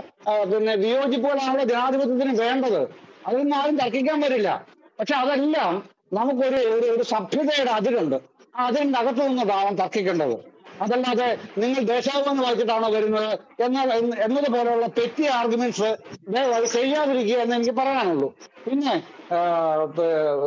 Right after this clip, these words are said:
ഇത്, ഇത് ഫെനൽ ലാലൂര് പറഞ്ഞ ഒരു കാര്യം കൂടെ ഞാനത് വേണ്ടാന്ന് വെച്ചതാണ്, പറയണ്ടാന്ന് വെച്ചതാണ്. ആ, മറ്റേ, പക്ഷെ അത് അദ്ദേഹം രണ്ടാമത് ഉന്നയിച്ചുകൊണ്ട് മാത്രം പറയുകയാണ് കേട്ടോ.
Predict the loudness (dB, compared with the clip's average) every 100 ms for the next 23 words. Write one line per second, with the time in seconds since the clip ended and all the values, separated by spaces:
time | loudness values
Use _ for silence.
0 | 0 0 -2 0 0 0 2 0 -2 -6
1 | -20 -20 -20 -20 -20 -20 _ -20 -20 -12
2 | -4 0 0 0 0 0 0 0 0 0
3 | 0 -2 -2 -2 0 0 0 0 0 0
4 | -4 -10 -4 -2 0 0 0 0 0 0
5 | 0 0 -2 0 0 0 0 0 0 0
6 | 0 0 0 0 0 0 -2 -6 _ _
7 | _ -4 0 2 2 0 0 0 2 0
8 | -2 -2 -2 0 -2 -2 -2 0 0 0
9 | 0 0 0 0 0 0 0 0 2 2
10 | 2 0 0 0 0 0 0 0 0 0
11 | 0 2 0 0 -2 -4 -8